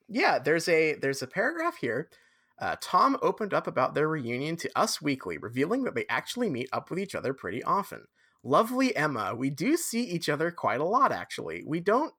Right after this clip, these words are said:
we just don't always post pictures about it," Tom told Us Weekly.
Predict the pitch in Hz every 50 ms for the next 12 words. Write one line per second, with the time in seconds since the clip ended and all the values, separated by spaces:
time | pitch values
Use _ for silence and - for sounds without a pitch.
0 | _ _ - 156 135 131 131 - 294 302 - - - 156 156 175 - - 139 139
1 | 143 135 131 131 - - - 123 117 117 - - - - 110 - - - 92 76
2 | - 87 - - 80 67 76 - 78 - _ - - 92 85 71 82 - - 78
3 | 78 - - - - - - 95 90 - - 123 135 160 170